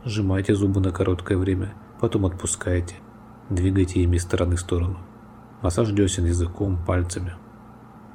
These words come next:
Если зубов во рту совсем мало, то начинать работу следует, как уже упоминалось выше, с передних зубов и дальше к краям.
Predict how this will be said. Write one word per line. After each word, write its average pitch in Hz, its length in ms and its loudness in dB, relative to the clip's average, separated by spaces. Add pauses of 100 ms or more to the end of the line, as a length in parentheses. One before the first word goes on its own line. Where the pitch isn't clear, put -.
(120)
Если 95 240 0
зубов 90 400 4
во 95 120 4
рту - 200 0
совсем 87 360 0
мало, 95 440 2
то - 140 -6
начинать 98 400 -2
работу 98 400 2
следует, 90 420 0
как 85 180 -2
уже 87 180 4
упоминалось 92 600 2
выше, 101 280 -2
с - 60 -8
передних 92 420 0
зубов 90 460 0
и 104 60 2
дальше 87 340 0
к 87 60 -6
краям. 85 320 0